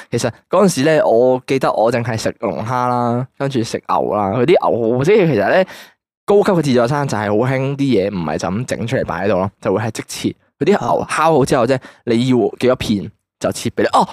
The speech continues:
Speaker 1: 不過，喂，其實不過講返起，突然間醒起一樣嘢啊。
Speaker 2: 啊。
Speaker 1: 應該大家都聽過㗎。
Speaker 2: 係。
Speaker 1: 食過咁多次自助餐，其實有啲 surprise，我最好食嘅咧，唔係我最近嗰兩次，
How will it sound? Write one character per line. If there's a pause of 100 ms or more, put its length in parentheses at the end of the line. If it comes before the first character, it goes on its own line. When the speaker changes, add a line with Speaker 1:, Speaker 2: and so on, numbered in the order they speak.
(360)
Speaker 1:
不
過，
喂，
其
實
不 (100)
過
講
返
起，
突
然
間
醒
起
一
樣
嘢
啊。
Speaker 2:
啊。 (300)
Speaker 1:
應
該
大
家
都
聽
過
㗎。
Speaker 2:
係。 (120)
Speaker 1:
食 (140)
過
咁
多
次
自
助
餐， (960)
其
實
有
啲
surprise，
我
最
好
食
嘅
咧，
唔
係
我
最
近
嗰
兩
次，